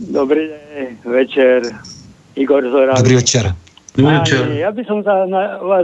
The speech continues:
Speaker 1: e, jednu vec chcel spýtať. Viete niečo, že v deväťdesiatom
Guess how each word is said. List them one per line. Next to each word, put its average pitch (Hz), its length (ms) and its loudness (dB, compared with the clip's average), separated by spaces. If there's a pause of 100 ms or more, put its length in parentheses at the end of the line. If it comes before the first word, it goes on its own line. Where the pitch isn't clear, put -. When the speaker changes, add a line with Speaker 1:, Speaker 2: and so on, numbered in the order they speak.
Speaker 1:
e, 175 320 2
jednu 190 240 0
vec 185 160 4 (160)
chcel 151 320 2
spýtať. 131 400 -2 (720)
Viete 156 240 0
niečo, 190 640 2
že 165 400 4
v - 80 -6
deväťdesiatom 185 640 2